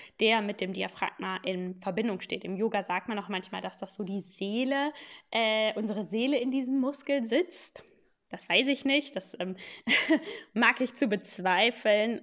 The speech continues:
ähm, spielt aber auch keine Rolle. Also ich kann mir vorstellen, wo es herkommt, denn unsere Atmung beeinflusst,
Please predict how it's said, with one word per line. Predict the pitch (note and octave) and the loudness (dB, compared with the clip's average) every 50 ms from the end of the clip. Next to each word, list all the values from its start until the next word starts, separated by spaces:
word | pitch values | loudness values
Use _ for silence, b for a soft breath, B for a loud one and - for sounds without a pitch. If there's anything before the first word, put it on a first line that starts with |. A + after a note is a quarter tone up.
| - | -4
ähm, | - - G3 F#3+ F#3 F#3 F#3+ F#3 F#3 F#3+ G3 - _ _ - - | 0 0 2 2 2 0 0 -2 -2 -4 -6 -8 _ _ -18 -18
spielt | - - C#4+ - A3+ | 2 2 4 4 6
aber | F#3+ G3 D3 - | 2 2 0 0
auch | - - | -4 -6
keine | - - G3 F3 F3 | -4 -2 -2 -2 0
Rolle. | F3 G3+ C#4 D#4+ D4+ | 2 4 4 6 4
Also | F3 F#3 G3+ | 4 2 0
ich | G#3 - | -2 -2
kann | - B3 A3+ | -2 0 0
mir | G3 | 0
vorstellen, | G3 - A#3+ A#3 - - G#3 G3 F#3+ | 0 0 0 0 0 0 -2 -2 -2
wo | F3+ | -4
es | F#3+ F3+ - - | -4 -4 0 0
herkommt, | A#3+ B3 B3 - B3 B3 A#3+ A#3+ - | 0 0 0 -2 -2 -4 -4 -4 0
denn | - F3+ A3 C#4+ E4+ G#4+ B B B B B B B B B B B B _ _ | 0 2 4 4 2 2 B B B B B B B B B B B B _ _
unsere | - G#3+ G#3+ F#3 G3+ F3+ F3 - - | -2 -2 0 0 -2 -4 -4 -6 -4
Atmung | F3 E3 D3+ - - - G#3 G#3+ A3 A#3 A#3+ A#3+ A#3 | -4 -4 -4 -4 -6 -4 -2 0 0 0 0 0 0
beeinflusst, | A3+ - - - F3+ F3 F#3+ G3+ - - - G3 F#3 F3 F3 F3 - - - - - _ - | -2 -4 -2 0 0 0 0 -2 -6 -8 -8 -6 -4 -4 -4 -6 -8 -14 -16 -16 -18 _ -20